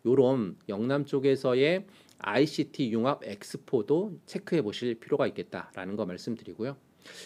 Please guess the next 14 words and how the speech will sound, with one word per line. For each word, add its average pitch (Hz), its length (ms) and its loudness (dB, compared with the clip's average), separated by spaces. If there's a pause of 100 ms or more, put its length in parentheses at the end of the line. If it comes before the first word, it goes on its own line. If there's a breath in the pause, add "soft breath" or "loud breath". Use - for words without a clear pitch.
구 - 180 -2
일 196 240 12
날에 196 400 10
신규 190 320 2
상장되는 165 680 4
종목이 113 760 0
또 190 100 2
한 202 120 2
종목이 139 280 0
있습니다. 98 440 -8 (440 loud breath)
큐로셀이라고 185 1080 4
하는 95 180 -4
이런 131 240 4
종목인데요. 110 580 -2